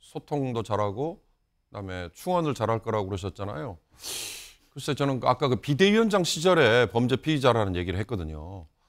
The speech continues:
그러면 이 비서실장 시절에 지금 가장 현안이 뭐예요? 최상병 특검법,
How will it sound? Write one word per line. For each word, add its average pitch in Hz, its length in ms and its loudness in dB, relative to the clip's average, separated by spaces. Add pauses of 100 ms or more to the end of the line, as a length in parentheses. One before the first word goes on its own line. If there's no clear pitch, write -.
(180)
그러면 147 260 0
이 151 100 0
비서실장 175 540 2
시절에 147 420 2
지금 175 400 2 (400)
가장 196 340 8
현안이 202 300 8
뭐예요? 98 480 2 (800)
최상병 170 600 0
특검법, 135 580 0